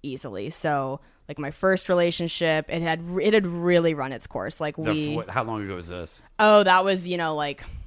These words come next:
Speaker 1: uh, end of high school into the beginning of college, and it was just obvious that, like, we were, we were so young and our lives were growing apart, and, like, it just, it really was the right time.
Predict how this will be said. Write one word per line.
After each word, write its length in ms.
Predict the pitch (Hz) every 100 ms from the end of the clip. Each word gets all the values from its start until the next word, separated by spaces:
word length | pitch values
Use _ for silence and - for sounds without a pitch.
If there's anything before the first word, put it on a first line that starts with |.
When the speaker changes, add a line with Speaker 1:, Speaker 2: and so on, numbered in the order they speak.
| - - _
Speaker 1:
uh, 320 | 202 208 190 180
end 240 | 196 202
of 80 | 196
high 200 | 180 180
school 200 | 170 185
into 160 | 175 175
the 100 | 170
beginning 320 | 165 165 160
of 100 | 156
college, 680 | - 151 156 156 156 - -
and 160 | 170
it 60 | 156
was 140 | 160
just 120 | 165 151
obvious 380 | 135 147 151
that, 180 | - 156
like, 200 | 143 139 -
we 280 | 170 165 151
were, 280 | 147 135 120
we 100 | 175
were 100 | 175
so 280 | - 214
young 400 | 185 170 156 156
and 320 | 151 143 139 143
our 120 | - 156
lives 200 | 139 156
were 80 |
growing 240 | 147 147 139
apart, 380 | 139 135 139 -
and, 120 | 156
like, 220 | 131 113 -
it 160 | 196
just, 160 | 190 -
it 140 | 190
really 200 | 180 175
was 140 | 160 156
the 80 | 147
right 160 | 131
time. 340 | - 147 143